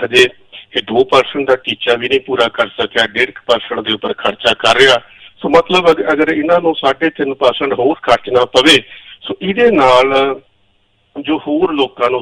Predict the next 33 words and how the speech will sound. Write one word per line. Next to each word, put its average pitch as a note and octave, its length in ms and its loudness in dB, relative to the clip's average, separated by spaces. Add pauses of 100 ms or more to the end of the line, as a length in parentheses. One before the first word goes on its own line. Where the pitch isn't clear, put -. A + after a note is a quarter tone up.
(120)
ਸਹੂਲਤਾਂ A2+ 400 -8
ਮਿਲਦੀਆਂ A2+ 340 -6
ਜਾਂ A2+ 120 -8
ਜਿਹੜੇ B2+ 380 2 (240)
ਡਾਲਰ G#2+ 400 -2
ਹੋਰ A2 300 -10
ਜਗ੍ਹਾ A2+ 260 -4
ਖਰਚੇ - 420 -10
ਜਾ G2+ 200 -2 (100)
ਸਕਦੇ A2+ 340 -4
ਨੇ, A2 160 -2 (540)
ਸਿਹਤ D3 240 0
ਦੇ C3+ 140 0
ਉੱਪਰ A#2 280 -2
ਖਰਚੇ - 360 -8
ਜਾ G#2 200 -2
ਸਕਦੇ A2 420 -6
ਨੇ, G#2+ 200 0 (120)
ਹੋਰ G2 200 -2
ਸਹੂਲਤਾਂ G#2+ 540 -4
ਨੇ A2 100 -2
ਉਹਨਾਂ A#2 180 0
ਦੇ B2 80 0
ਉੱਪਰ A2+ 220 -6
ਖਰਚੇ - 360 -8
ਜਾ G#2 200 2
ਸਕਦੇ A#2 380 -4
ਨੇ। D3 120 4 (380)
ਸੋ - 220 -8
ਉਹਨਾਂ F#3+ 320 4
ਦੇ F#3+ 140 4
ਵਿੱਚ B2+ 260 0
ਫਿਰ C3 200 -2